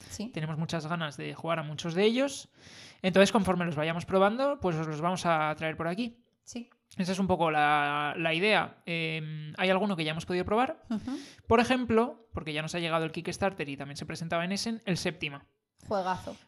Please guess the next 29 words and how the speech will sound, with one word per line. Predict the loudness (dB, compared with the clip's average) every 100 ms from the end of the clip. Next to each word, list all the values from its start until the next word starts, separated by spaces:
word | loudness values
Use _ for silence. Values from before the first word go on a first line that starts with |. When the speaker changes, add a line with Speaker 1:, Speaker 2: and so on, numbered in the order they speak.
| _
Speaker 2:
Juegazo, | _ -4 4 6 6 0
nos | 0 -2
ha |
gustado | -2 0 0
mucho. | 0 0 2 2
Bueno, | 2
hemos | 0 2
echado | 2
una | 4
partida | 2 2 4 4
por | 4
ahora | 6 6 6 4
al | 0
modo, | 0 4 6 8 10 8 4 -2
yo | 2
lo |
llamo | 4 2 0
con | 0
ruedines, | 0 0 0 -2 -6
porque | -8 -6 -4
Speaker 1:
Sí. |
Speaker 2:
te | -4
recomienda | -6 -6 -6 -4
empezar | -4 -2 2 2 2
sin | 0 -4
meter | -2 -2
todas | 0 0
las | 0
reglas, | 0 0 0 -4 -8